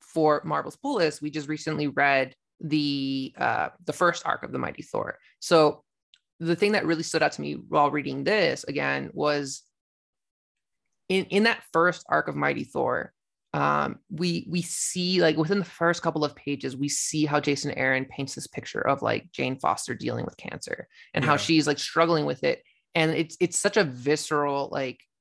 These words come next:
Speaker 1: experience as you're flipping through pages where you're like, he uses so many different words to describe, you know, chemotherapy and, like, how
Speaker 2: Right.
Speaker 1: devastating it is.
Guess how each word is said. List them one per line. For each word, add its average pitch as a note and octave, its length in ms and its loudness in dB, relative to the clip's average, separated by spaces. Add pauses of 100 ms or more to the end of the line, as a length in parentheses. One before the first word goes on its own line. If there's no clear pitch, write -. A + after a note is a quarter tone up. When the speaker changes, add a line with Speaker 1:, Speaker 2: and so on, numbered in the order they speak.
(360)
Speaker 1:
experience D3 720 2
as D3 360 0
you're C#3+ 80 2
flipping D#3 340 2
through C#3 140 0
pages C#3 380 -2
where C#3+ 100 0
you're C#3+ 140 2
like, C#3+ 160 2
he D#3 320 -6
uses G3 280 0
so F3+ 160 2
many F3 140 2
different D#3+ 280 -2
words C#3 420 0
to C3+ 80 -8
describe, C3 480 0
you D3 80 -4
know, C3+ 120 0
chemotherapy C#3+ 840 0
and, C#3+ 100 0
like, C3+ 120 -2
how C#3+ 240 2
Speaker 2:
Right. C3+ 80 -4
Speaker 1:
devastating C3+ 580 0
it B2 100 -2
is. - 260 -2